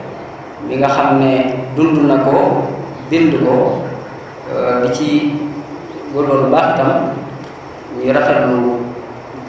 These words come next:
di am mbégte it ci feggoo moom ci googu wet. Waxtaan woowu defoon nañ ko rek bu yàggul,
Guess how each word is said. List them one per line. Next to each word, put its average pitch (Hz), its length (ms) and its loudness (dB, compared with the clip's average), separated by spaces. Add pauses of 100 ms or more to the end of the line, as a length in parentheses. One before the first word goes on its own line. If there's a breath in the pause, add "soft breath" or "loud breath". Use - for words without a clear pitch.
(380)
di 135 140 -4 (240)
am 139 260 0
mbégte 143 320 -2
it 151 260 2
ci 143 280 -2
feggoo 143 320 4
moom 135 240 2
ci 147 160 -2
googu 135 300 0
wet. - 180 4 (1200)
Waxtaan 143 480 2
woowu 135 320 4
defoon - 320 4
nañ 139 180 2
ko 135 140 2
rek 131 220 2
bu 139 40 -2
yàggul, 143 360 4